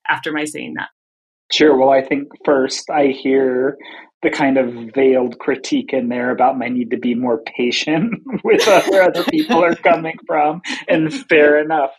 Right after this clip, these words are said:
Speaker 2: that's something that's totally true. And, and I'm, <laughs> I'm, I'm working on. I think that it's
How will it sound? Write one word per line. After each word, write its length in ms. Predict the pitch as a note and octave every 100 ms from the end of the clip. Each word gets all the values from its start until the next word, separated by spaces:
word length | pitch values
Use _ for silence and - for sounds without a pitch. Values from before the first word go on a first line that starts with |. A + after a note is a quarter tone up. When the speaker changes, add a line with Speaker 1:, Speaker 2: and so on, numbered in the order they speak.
| -
Speaker 2:
that's 300 | D3 D3 -
something 400 | F3+ D3+ E3+ D#3
that's 320 | D3+ D3+ - -
totally 460 | - D3 D3 D3 D3+
true. 520 | - D#3 C#3 C#3 C#3+ - - - - -
And, 320 | D3 C3+ C#3 -
and 260 | - -
I'm, 360 | - E3 F#3+ -
<laughs> 40 |
I'm, 220 | D3 D#3+ F3+
I'm 220 | F3 F#3
working 440 | G#3+ G3 F#3+ E3
on. 300 | D3 B2+ A#2 - - E3+ -
I 160 | D3 C3+
think 220 | D#3+ D#3 D#3
that 200 | D3 C3+ - _
it's 560 | C#3 C3+ - - -